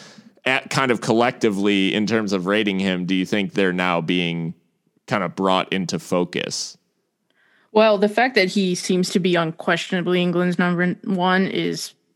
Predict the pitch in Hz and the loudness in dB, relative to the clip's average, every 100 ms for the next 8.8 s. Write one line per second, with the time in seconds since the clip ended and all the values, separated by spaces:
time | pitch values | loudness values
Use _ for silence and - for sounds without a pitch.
0 | _ - - 156 - 160 - - _ 151 | _ -14 -10 -6 -4 -4 -6 -18 _ -2
1 | 156 151 139 143 120 113 107 - - - | 0 -2 -2 -4 -4 -8 -10 -14 -10 -2
2 | 175 170 180 170 180 170 160 160 156 165 | 0 2 0 2 0 2 0 -2 -4 -4
3 | 160 151 143 147 147 151 - - 180 165 | -4 -4 -4 -2 -2 -4 -4 2 4 4
4 | 156 - 151 147 139 143 139 139 135 139 | 0 -2 -8 -6 -6 -4 -4 -4 -6 -8
5 | - 151 143 151 151 - 175 151 139 _ | -10 -6 -4 -2 -4 -2 0 -2 -4 _
6 | _ _ _ _ _ _ _ _ - 196 | _ _ _ _ _ _ _ _ -2 0
7 | 170 135 143 139 143 - 135 _ - 147 | 0 -2 -4 -4 -4 -4 -8 _ -4 -2
8 | - 170 151 - - 139 - - | -2 -4 -4 -2 -2 -2 -4 -12